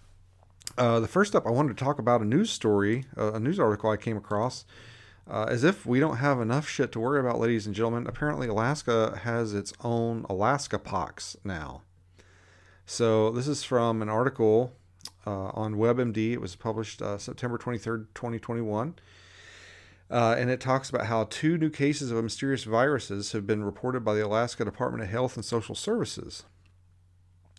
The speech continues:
So, uh, two people showed up, I guess, um, at urgent care in Fairbanks. Uh, one was a child and, uh, one was a, a middle-aged women, woman. Uh, they were not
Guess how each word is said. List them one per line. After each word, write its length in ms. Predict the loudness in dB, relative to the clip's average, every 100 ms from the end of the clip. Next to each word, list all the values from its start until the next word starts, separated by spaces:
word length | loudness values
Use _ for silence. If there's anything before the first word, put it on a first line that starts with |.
| -14
So, 420 | -4 2 6 6 6
uh, 200 | 6 4
two 180 | 2 0
people 300 | 0 -2 -2
showed 260 | 0 2
up, 180 | 2 2
I 60 | 0
guess, 420 | 0 -2 -6 -6
um, 360 | -4 -2 -4 -8 -14 -20 -20 -20 -20 -20 _ -20 -20 -14 -2
at 160 | -2 2
urgent 300 | 0 0 -2
care 240 | 0 2
in 80 | 0
Fairbanks. 800 | 0 0 2 2 0 -6 -10 -8
Uh, 280 | -4 0 2
one 200 | 2 0
was 120 | -2
a 60 | -6
child 500 | -2 2 2 0 -2
and, 440 | -6 -4 -4 -4
uh, 140 | -4
one 140 | -2 -2
was 160 | -2
a, 240 | -2 -4 -4 -4
a 140 | -6 -6 -14 -8
middle-aged 500 | 0 2 4 2 0
women, 400 | -2 -2 -4 -4
woman. 380 | 0 2 2 0 -6 -20 -20 -20 _
Uh, 280 | -4 -2 0
they 200 | 2 2
were 220 | 2 0
not 480 | 0 0 -2 -8 -16